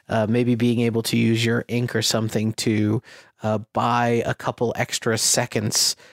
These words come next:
of platform, uh, or extend the world a little bit off the edge as you are competing to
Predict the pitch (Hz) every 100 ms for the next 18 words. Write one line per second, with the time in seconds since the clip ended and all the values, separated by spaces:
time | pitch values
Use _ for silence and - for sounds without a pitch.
0 | - - 110 - - 120 120 - - 107
1 | 101 - 104 - 98 107 104 104 113 110
2 | 110 120 - - 117 - - - 120 120
3 | 113 113 117 123 117 113 113 113 110 107
4 | - 104 - - 107 - 113 107 107 -
5 | - 104 107 110 107 107 104 - 113 -
6 | 117 113 - 110 113 107 - 117 104